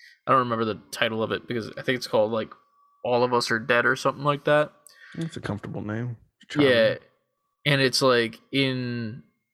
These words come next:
Speaker 1: is it China? I think it might be China. Or it might be Korea. I don't remember. I don't know. 'Cause I don't read the subtitles at the beginning of a
Speaker 2: Mm-hmm.
Speaker 1: show until the, the cool stuff happens. And then I'm like,
Speaker 2: <laughs>
Speaker 1: "Oh,
Speaker 2: Then I'm all into
Speaker 1: now
Speaker 2: the
Speaker 1: I like it."
Speaker 2: subtitles.
Speaker 1: Yeah.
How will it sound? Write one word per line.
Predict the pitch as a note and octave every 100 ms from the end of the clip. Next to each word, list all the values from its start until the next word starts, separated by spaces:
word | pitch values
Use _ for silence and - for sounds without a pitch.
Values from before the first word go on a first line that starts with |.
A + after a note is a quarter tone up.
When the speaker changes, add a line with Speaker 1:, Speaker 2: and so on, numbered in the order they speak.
| _ - - - _
Speaker 1:
is | -
it | -
China? | - - D#3+ B2 B2 D3
I | F3+
think | - D3+
it |
might | - -
be | -
China. | - D#3+ - - _ -
Or | A#2
it |
might | A2 D3+
be |
Korea. | B2 G#2 B1 B2+ - -
I | -
don't | - - -
remember. | - - - - _ _ _ _ _ -
I | F3
don't | - - A#2
know. | D#2 B1+ A#1+ - _ _ _ _ -
'Cause | C3+
I |
don't | D3+ D3+
read | G2+ G#2 G#2+ D#2
the |
subtitles | - F#2 - G#2+ G#2+ A#2+ C#3
at |
the | -
beginning | C#3 - A2 A2 A#2+
of | B2+
a |
Speaker 2:
Mm-hmm. | B2
Speaker 1:
show | G#2 C3 C#3+ D3+ - _
until | C3 C3 A#2+
the, | F#2+ - -
the | B2+
cool | - A2+
stuff | - - B2+
happens. | B2+ B2+ C#3+ D3 - -
And | B2
then | A#2
I'm | A2+
like, | - C#3+
Speaker 2:
<laughs> | -
Speaker 1:
"Oh, | - -
Speaker 2:
Then | C#3+
I'm | G#2+
all | G2+ A2 A#2 B2
into | A#2
Speaker 1:
now | C3+ A#2
Speaker 2:
the | G#2
Speaker 1:
I | G2+
like | F#2+
it." | G#2+
Speaker 2:
subtitles. | G2 F#2+
Speaker 1:
Yeah. | G#2+ -